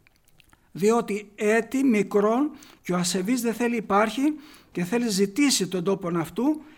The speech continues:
και δεν θέλει ευρεθεί». Μιλάει για τον ασεβή. Ποιος είναι ο ασεβής;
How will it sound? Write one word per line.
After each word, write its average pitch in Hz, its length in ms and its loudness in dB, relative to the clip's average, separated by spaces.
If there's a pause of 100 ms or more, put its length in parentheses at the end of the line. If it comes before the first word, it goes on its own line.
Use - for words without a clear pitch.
(140)
και 208 140 0
δεν 247 140 0
θέλει 247 220 2
ευρεθεί». 185 400 0 (1600)
Μιλάει 226 300 4
για 254 140 2
τον 233 160 0
ασεβή. 208 560 2 (680)
Ποιος 262 300 2
είναι 202 140 4
ο 190 40 6
ασεβής; 180 560 2